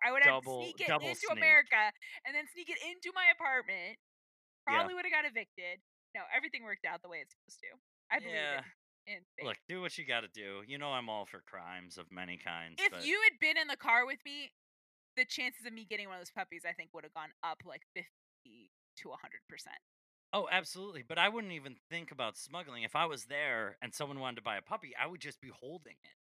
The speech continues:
Speaker 2: the whole <laughs>
Speaker 1: Right, but I think
Speaker 2: remainder
Speaker 1: when
Speaker 2: of
Speaker 1: we
Speaker 2: the
Speaker 1: got
Speaker 2: trip.
Speaker 1: to the border patrol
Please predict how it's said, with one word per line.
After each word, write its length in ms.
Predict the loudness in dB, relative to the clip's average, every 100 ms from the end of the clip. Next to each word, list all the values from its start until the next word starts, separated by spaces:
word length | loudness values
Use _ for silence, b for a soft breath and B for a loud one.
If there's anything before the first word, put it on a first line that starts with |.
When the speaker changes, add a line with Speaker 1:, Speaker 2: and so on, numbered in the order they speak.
| -10
Speaker 2:
the 60 | -6
whole 400 | -4 -4 -6 -8
<laughs> 100 | _ -18 B _
Speaker 1:
Right, 220 | 10 10 10
but 140 | 8
I 120 | 8 8
think 180 | 6
Speaker 2:
remainder 80 | 6
Speaker 1:
when 220 | 2 0
Speaker 2:
of 0 |
Speaker 1:
we 120 | 0 -2
Speaker 2:
the 60 |
Speaker 1:
got 300 | 6 6 6
Speaker 2:
trip. 0 |
Speaker 1:
to 100 | 2
the 140 | -8 -8 -4
border 300 | 0 0 0
patrol 880 | -4 -10 -10 -6 -2 -2 -4 -8